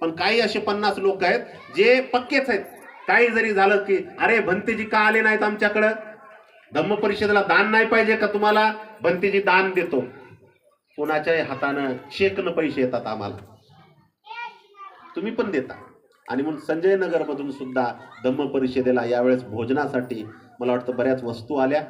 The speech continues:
ही एक चांगली गोष्ट आहे. मला कधी कधी विचार, मी हसतो, कधी कधी संतापतो, कधी कधी संतापही येतो आणि कधी कधी मला हसू पण येतं. काय लोकांचे मन आहेत,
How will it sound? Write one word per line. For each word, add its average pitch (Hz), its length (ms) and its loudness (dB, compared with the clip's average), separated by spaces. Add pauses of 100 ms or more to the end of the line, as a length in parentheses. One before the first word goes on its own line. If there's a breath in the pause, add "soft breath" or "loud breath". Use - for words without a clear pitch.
ही - 300 -6
एक 143 100 -4
चांगली 131 380 -2
गोष्ट 160 320 -4
आहे. 160 300 -4 (220)
मला 131 180 2
कधी 143 260 -2
कधी 143 580 -4 (120)
विचार, 175 420 -2
मी 160 100 -8
हसतो, 160 720 -4 (100)
कधी 165 180 0
कधी 160 220 0
संतापतो, - 920 -4 (1800)
कधी 170 140 4
कधी 208 200 2
संतापही 208 580 0
येतो 226 180 0
आणि 214 140 -4
कधी 208 220 -2
कधी 214 160 -2
मला 214 240 0 (240)
हसू 196 240 -2
पण 220 160 0
येतं. 131 240 -2 (880)
काय 254 420 4
लोकांचे 220 600 0
मन 196 220 2
आहेत, 190 220 2